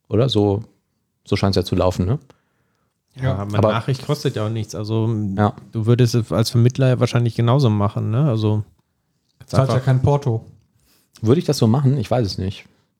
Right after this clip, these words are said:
Speaker 2: Du würdest es vielleicht erstmal nicht so machen, dann wirst du sehen, okay, du hast eigentlich kaum
Speaker 1: <laughs> Ich
Speaker 2: Erfolg
Speaker 1: finde keinen
Speaker 2: damit.
Speaker 1: Scheiße.
Speaker 2: Und
Speaker 1: Ja.
Speaker 2: ich kann ja auch einfach jetzt hier hundertmal die gleiche Nachricht, äh, rausschicken irgendwie und irgendwas bleibt hängen und dann merkst du, oh, das klappt ja besser.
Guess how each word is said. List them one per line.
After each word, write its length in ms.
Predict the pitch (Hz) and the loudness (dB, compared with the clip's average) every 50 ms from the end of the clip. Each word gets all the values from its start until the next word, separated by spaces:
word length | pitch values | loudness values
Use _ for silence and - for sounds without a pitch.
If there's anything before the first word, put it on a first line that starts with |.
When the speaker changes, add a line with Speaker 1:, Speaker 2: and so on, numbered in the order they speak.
| _ _ _ _ _ - | _ _ _ _ _ -6
Speaker 2:
Du 100 | - 95 | 0 2
würdest 180 | 113 123 135 127 | 4 4 4 0
es 40 | - | 0
vielleicht 260 | - 123 120 113 - | 0 0 0 0 -2
erstmal 280 | 101 117 - 120 110 110 | -6 -6 -4 -2 -2 -2
nicht 140 | 120 131 - | -2 -2 -2
so 140 | - 180 | -2 -2
machen, 340 | 170 170 175 170 - 185 151 | -2 -2 -2 -4 -4 -4 -4
dann 140 | 131 123 123 | -4 -4 -4
wirst 160 | 131 131 127 | -4 -6 -8
du 40 | 127 | -8
sehen, 220 | 120 127 127 123 | -6 -6 -6 -6
okay, 340 | 120 104 - - 123 131 135 127 | -6 -8 -2 0 2 2 2 0
du 100 | 123 117 | 0 -2
hast 200 | 123 120 - - | -2 -2 -4 -4
eigentlich 380 | 107 120 120 120 120 113 - | -4 -4 -4 -4 -6 -2 0
kaum 200 | - 131 123 - | 0 2 4 2
Speaker 1:
<laughs> 100 | 185 - | 2 4
Ich 100 | 208 165 | 4 2
Speaker 2:
Erfolg 120 | 123 123 196 | 4 4 4
Speaker 1:
finde 160 | 190 190 165 | 4 4 2
keinen 80 | 160 - 160 147 190 185 | 4 4 4 4 4 2
Speaker 2:
damit. 20 | - | 0
Speaker 1:
Scheiße. 440 | - 254 - - 226 - 175 147 - 208 240 277 240 139 - | 2 2 2 2 2 2 0 0 2 0 -4 -2 -4 -4 0
Speaker 2:
Und 60 | 131 | 2
Speaker 1:
Ja. 100 | 135 131 | 2 2
Speaker 2:
ich 40 | 127 | 2
kann 160 | - 143 143 | 2 2 2
ja 140 | 143 139 131 | 2 2 0
auch 40 | 123 | 0
einfach 200 | 131 135 131 139 | 0 0 0 2
jetzt 220 | 135 135 131 131 - | 2 2 0 -2 -2
hier 180 | - 135 131 | -2 0 2
hundertmal 460 | 127 143 143 143 135 127 131 127 127 127 | 2 2 2 2 0 0 0 0 -2 -2
die 60 | 123 113 | -2 -2
gleiche 300 | 123 120 135 139 151 151 | -2 -2 -2 -2 -2 -4
Nachricht, 440 | 151 160 156 - - 170 156 - 175 | -2 -2 -4 -4 -6 -10 -8 -8 -6
äh, 180 | 170 160 156 | -4 -2 -2
rausschicken 720 | 151 147 147 147 160 165 - - - - - 180 - - 175 | -2 0 0 0 -2 -2 -6 -10 -16 -10 -10 -10 -8 -6 -8
irgendwie 600 | 175 120 156 165 170 170 165 165 180 185 190 175 | -6 -4 -2 0 0 0 2 2 4 4 4 4
und 200 | 143 131 127 127 | 4 4 2 2
irgendwas 300 | 127 127 135 127 127 123 | 2 0 2 2 2 2
bleibt 340 | - - 120 120 - - - | 2 0 -2 -2 0 -2 -2
hängen 400 | 127 120 120 143 170 196 220 208 | 0 2 2 4 2 2 0 0
und 440 | 160 147 151 151 151 151 151 - 151 | 2 2 2 2 2 0 -2 -2 -2
dann 140 | 151 139 139 | -2 0 2
merkst 200 | 143 147 - - | 2 0 0 0
du, 40 | 143 | 0
oh, 160 | 147 151 147 | 2 4 4
das 160 | 127 117 - - | 4 2 0 0
klappt 200 | 131 127 - 147 | -4 -4 -2 -2
ja 40 | 135 | -2
besser. 380 | 131 135 123 - 101 101 98 | 0 0 0 0 0 -2 -2